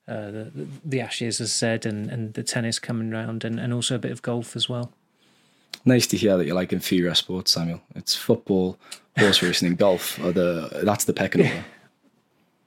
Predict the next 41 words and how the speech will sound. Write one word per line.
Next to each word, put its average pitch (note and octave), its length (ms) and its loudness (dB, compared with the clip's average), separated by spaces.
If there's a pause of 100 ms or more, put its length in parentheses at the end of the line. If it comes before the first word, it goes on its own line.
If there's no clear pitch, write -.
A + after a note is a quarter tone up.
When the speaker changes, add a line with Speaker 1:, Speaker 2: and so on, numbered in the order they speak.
(800)
Speaker 1:
It's, C#3+ 440 2
it's, - 360 2
it's E3 200 4
always E3 260 8
been C#3 180 2
football C3 380 0
and, A#2+ 200 0
and B2+ 180 -4
cricket B2 340 -2
for - 100 -6
me, A2+ 240 0
but, G#2+ 440 -2
uh, - 180 -6
when, C3+ 360 0
when B2+ 180 0
Wimbledon's A#2 560 -2
on, G2+ 340 -2
uh, G#2+ 280 -4
I've, A2 140 -4
I've, A2 360 -10
I C3+ 60 -6
think A2+ 240 -4
it's, - 260 -8 (340)
it, - 160 0
it's D3 160 2
helped D#3 380 2
us A#2+ 180 0
growing A2+ 320 2
up G#2 160 -4
in G#2+ 80 -2
this A2 180 0
country G#2+ 440 -4
that G#2+ 280 -4
the, D3+ 180 -4
the, C#3+ 260 -4
the B2 120 -4
Wimbledon's A2+ 480 -2
always G#2+ 280 -4
been G#2+ 240 -4
on, G#2 240 -4
uh, G2+ 220 -6